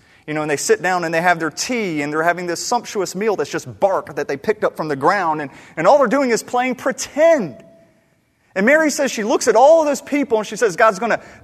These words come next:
tear down their imagination. He's gonna show them when he shows up, when God comes, he's gonna say, 'It's just an imaginary world you've been living in. You're playing pretend.'"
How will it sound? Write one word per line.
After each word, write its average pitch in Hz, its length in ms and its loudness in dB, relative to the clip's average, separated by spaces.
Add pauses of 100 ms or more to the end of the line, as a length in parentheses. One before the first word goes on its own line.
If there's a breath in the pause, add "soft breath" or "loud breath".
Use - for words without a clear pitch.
(140 loud breath)
tear 339 520 2
down 285 300 4
their 220 140 2
imagination. 160 760 -4 (600 soft breath)
He's 208 140 -2
gonna 208 180 0
show 339 420 6
them 226 140 0
when 214 80 -4
he 202 60 -2
shows 294 340 0
up, 220 260 6 (180 loud breath)
when 175 140 -2
God 247 400 4
comes, 262 540 4 (180 loud breath)
he's 208 100 -14
gonna 220 120 -4
say, 226 200 -2 (360)
'It's - 180 -6
just 285 220 -4
an 254 220 -2
imaginary 247 640 -4
world 294 440 -2
you've 240 100 -4
been 185 160 -6
living 147 260 -4
in. 120 160 -10 (140)
You're - 140 -2
playing 247 360 -2
pretend.'" 294 800 -8